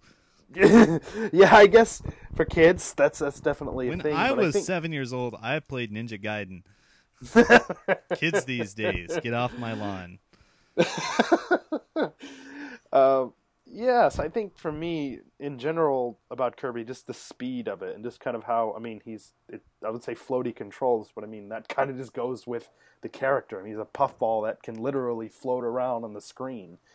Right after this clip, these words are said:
Speaker 1: you know? And, um, so I know, Tim, you played a little bit of this too, so definitely feel free at any time to, you know, you know, chime in here, man. And, like, I don't know, so I think we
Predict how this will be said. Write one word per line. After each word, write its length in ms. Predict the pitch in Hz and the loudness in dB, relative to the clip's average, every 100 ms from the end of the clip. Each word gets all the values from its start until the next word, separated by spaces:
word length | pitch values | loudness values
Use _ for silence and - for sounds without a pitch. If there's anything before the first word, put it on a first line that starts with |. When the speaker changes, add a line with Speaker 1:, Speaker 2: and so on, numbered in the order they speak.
| _ _ | _ _
Speaker 1:
you 80 | 98 | -16
know? 260 | 95 95 107 _ _ _ _ _ | -14 -14 -16 _ _ _ _ _
And, 200 | 101 104 | -12 -8
um, 300 | 101 98 90 _ _ _ _ _ _ _ _ _ - | -6 -6 -10 _ _ _ _ _ _ _ _ _ -6
so 140 | 196 | -2
I 40 | 185 | 2
know, 140 | 190 | 2
Tim, 300 | - 180 170 | 0 -4 -4
you 100 | 165 | -6
played 240 | - 147 | -2 -2
a 40 | 131 | -2
little 160 | 123 | -6
bit 120 | 117 120 | -6 -6
of 80 | |
this 180 | 117 110 | -8 -10
too, 200 | - 131 | -10 -12
so 160 | 113 113 | -10 -4
definitely 420 | 143 143 120 117 | -2 -2 -6 -8
feel 180 | - 123 | -4 -6
free 280 | - 123 113 | -4 -6 -6
at 80 | |
any 180 | 110 117 | -6 -10
time 400 | - - 117 113 107 | -10 -6 -6 -6 -10
to, 240 | 110 95 - _ _ - | -10 -10 -12 _ _ -10
you 100 | 104 | -8
know, 240 | 98 90 _ _ _ _ _ _ | -8 -12 _ _ _ _ _ _
you 120 | 135 | -6
know, 140 | 117 101 | -6 -8
chime 280 | - 123 117 | -6 -6 -4
in 140 | 123 | -6
here, 180 | 120 110 | -6 -10
man. 260 | 101 104 107 | -8 -8 -8
And, 120 | 107 | -8
like, 220 | 107 107 - _ _ _ _ | -8 -10 -12 _ _ _ _
I 60 | 147 | 0
don't 160 | 165 147 | 2 2
know, 220 | 113 - | 0 -4
so 260 | - 123 - | -8 -10 -8
I 60 | 131 | -4
think 180 | 214 208 | -4 2
we 220 | 160 135 | 2 2